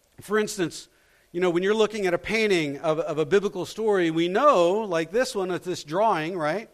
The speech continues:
that Maddie did, Maddie Greiner did. I wanna give credit where credit is due. When we look at this, right,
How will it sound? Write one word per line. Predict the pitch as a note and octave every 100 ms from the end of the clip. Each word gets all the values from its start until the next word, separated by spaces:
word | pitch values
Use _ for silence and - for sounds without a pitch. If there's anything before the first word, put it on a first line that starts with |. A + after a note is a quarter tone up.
| _ -
that | D#3
Maddie | E3 D3+ D#3
did, | D3 F3+ A3+ - - - _
Maddie | C3 D3 D#3
Greiner | C#3+ D3 D3+ D#3+ D3+
did. | D#3 G3+ - -
I |
wanna | C3+
give | B2+ B2 _ _ _ _ _ -
credit | F#3 D#3+ F3+
where | -
credit | - D3 C3+
is | C3+ G#2+
due. | D3 D#3+ _ _ _ _ _ _ _ _ _ _ _ _ _ _ _
When | D#3 F3+
we | G#3
look | C4 C#4+
at | C4+
this, | E3+ A#2+ D3+ -
right, | D3+ C#3+ G3